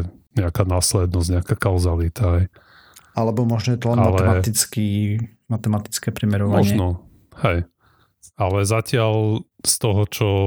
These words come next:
Speaker 1: sa dozvedáme o tom, sa mi zdá, že je užitočnejšie sa o tom baviť ako o dvoch, eh,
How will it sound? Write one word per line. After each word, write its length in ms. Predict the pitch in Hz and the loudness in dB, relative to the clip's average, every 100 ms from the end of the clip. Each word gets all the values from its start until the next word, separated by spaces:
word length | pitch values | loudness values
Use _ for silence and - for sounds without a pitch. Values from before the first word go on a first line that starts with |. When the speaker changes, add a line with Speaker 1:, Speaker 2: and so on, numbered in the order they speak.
| 98 92 - - | 2 0 -6 -20
Speaker 1:
sa 220 | - - | -10 -4
dozvedáme 640 | 95 98 92 95 98 98 101 | 0 0 2 0 0 0 0
o 80 | 104 | -2
tom, 200 | - 107 | -2 -4
sa 220 | - 98 | 0 0
mi 120 | 95 | 0
zdá, 300 | 92 95 101 | -2 0 0
že 400 | 92 95 92 90 - _ - - _ _ - | 0 0 0 -2 -6 _ -20 -20 _ _ -4
je 100 | 117 | 0
užitočnejšie 720 | 101 113 117 - 120 107 104 | 0 0 -2 -2 -2 0 -2
sa 160 | - | 0
o 60 | 92 | -2
tom 120 | - | 0
baviť 300 | 95 92 90 95 | 0 0 0 -2
ako 160 | 95 101 | -2 0
o 100 | 95 | 0
dvoch, 300 | 92 95 92 | 0 0 -2
eh, 100 | - | -2